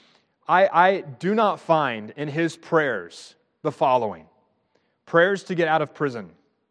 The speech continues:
Prayers to escape execution. Prayers for financial support. Prayers for his own health. Prayers for the success and others in their businesses.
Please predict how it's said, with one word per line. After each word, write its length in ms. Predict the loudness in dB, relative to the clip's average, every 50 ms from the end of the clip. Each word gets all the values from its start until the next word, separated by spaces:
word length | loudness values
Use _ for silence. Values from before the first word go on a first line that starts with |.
| _ _ _ _ _ _ _ _ _ _ _ _ _ _ _ _
Prayers 480 | -6 0 2 2 4 4 2 0 -2 -6
to 160 | -4 -2 -2
escape 480 | -2 -4 -6 -6 -4 -4 -4 -4 -6 -8
execution. 760 | -10 -10 -10 -12 -18 -16 -12 -10 -12 -10 -10 -14 -16 -16 -18 _ _ _ _ _ _ _ _ _ _ _ _ _ _ _ _
Prayers 580 | -2 0 2 2 4 4 4 4 2 0 -8
for 200 | -8 -4 -4 -4 -4
financial 600 | -4 -4 -4 -4 -4 -4 -8 -10 -8 -10 -10 -10
support. 640 | -10 -14 -12 -6 -4 -4 -4 -4 -8 -14 -20 -20 _ _ _ _ _ _ _ _ _ _ _
Prayers 500 | -8 -2 2 2 4 4 4 2 0 -2
for 180 | -6 -6 -4 -4
his 200 | -4 -4 -4 -4
own 140 | -4 -6 -6
health. 540 | -6 -6 -6 -6 -8 -10 -16 _ _ _ _ _ _ _ _ _ _ _ _
Prayers 420 | -2 2 4 6 6 4 2 2 -2
for 120 | -4 -4
the 120 | -4 -4
success 880 | -6 -6 -10 -10 -10 -10 -4 -2 0 0 0 -4 -6 -12 -16 -18 -20 -8 -6
and 120 | -6 -4 0
others 500 | 0 2 2 2 0 -2 -2 -4 -8 -8
in 180 | -6 -6 -2
their 120 | -2 -2 -2
businesses. 840 | -2 -2 -4 -4 -4 -8 -12 -12 -12 -14 -14 -14 -16 -20 -20 -20